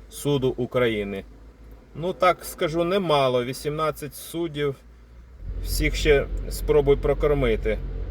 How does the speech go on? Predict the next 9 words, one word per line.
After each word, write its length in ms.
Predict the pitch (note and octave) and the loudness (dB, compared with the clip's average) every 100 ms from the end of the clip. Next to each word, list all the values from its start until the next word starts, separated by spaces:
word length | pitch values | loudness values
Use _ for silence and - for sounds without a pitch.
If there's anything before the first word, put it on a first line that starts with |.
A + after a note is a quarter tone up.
| - - - C3 | -4 -4 -4 -4
І 80 | |
щоб 220 | C3 D3 - | -2 -2 -2
ще 260 | - D3 | 0 2
й 20 | |
всі 300 | C3+ - D3 | 2 -2 -4
задоволені 720 | B2 C3+ C#3 C#3 B2+ A2+ G#2+ G#2+ | 0 2 4 4 4 4 0 0
були, 280 | G#2+ G#2 | 0 0
так? 340 | G#2 B2+ B2+ - - - | 0 -2 -2 -6 -20 -16
<laughs> 80 | C3+ | -14